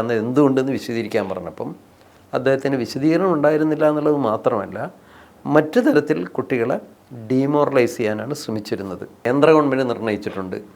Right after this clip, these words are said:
രണ്ടര ലക്ഷം വാർഷിക വരുമാന പരിധി. ആ വാർഷിക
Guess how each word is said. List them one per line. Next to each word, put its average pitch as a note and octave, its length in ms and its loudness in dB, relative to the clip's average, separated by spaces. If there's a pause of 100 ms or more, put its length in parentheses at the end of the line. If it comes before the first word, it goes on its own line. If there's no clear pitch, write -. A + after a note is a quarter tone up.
(480)
രണ്ടര B2+ 320 4 (100)
ലക്ഷം B2+ 320 -4
വാർഷിക A2+ 380 -2
വരുമാന F#2+ 260 -10 (100)
പരിധി. - 160 -14 (720)
ആ - 20 0 (140)
വാർഷിക D#3+ 300 6